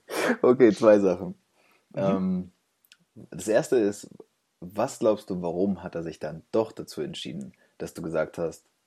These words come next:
Speaker 1: ist es in Ordnung? Weil es kann für jemanden,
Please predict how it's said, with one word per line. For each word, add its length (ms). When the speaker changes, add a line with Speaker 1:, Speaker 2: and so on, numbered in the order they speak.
Speaker 1:
ist 140
es 160
in 80
Ordnung? 340
Weil 280
es 200
kann 320
für 120
jemanden, 560